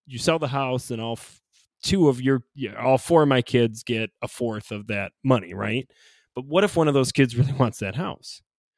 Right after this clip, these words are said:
Or what if that kid was living in that house up to then? 'Cause as we know, there's, there's a lot of that situation where we live with our parents. We never know what our life is gonna be like down the line.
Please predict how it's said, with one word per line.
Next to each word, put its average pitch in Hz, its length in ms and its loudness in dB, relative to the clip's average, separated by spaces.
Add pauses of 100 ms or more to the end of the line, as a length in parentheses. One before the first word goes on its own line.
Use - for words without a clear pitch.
(200)
Or 190 160 4
what 165 160 4
if 165 80 -2
that 139 160 0
kid 170 200 2
was 143 160 2
living 170 380 2
in 139 120 0
that 120 200 -4
house 117 240 -8
up 190 160 -4
to 127 120 -2
then? 104 340 -12 (300)
'Cause 123 120 2
as 131 200 6
we 123 120 8
know, 120 220 6
there's, 123 300 6 (100)
there's 104 180 -2
a 117 60 0
lot 113 220 -2
of 117 80 -2
that 123 180 0
situation 135 580 0
where 113 200 -2
we 113 180 -2
live 107 220 -4
with 113 100 -4
our 117 120 -2
parents. 135 500 -4
We 113 120 -8
never 110 280 -6
know 120 160 -2
what 120 240 0
our 113 180 -4 (360)
life 120 300 0
is 120 120 0
gonna 135 160 6
be 151 160 2
like 123 240 2
down 104 240 -6
the 101 60 -10
line. 92 280 -12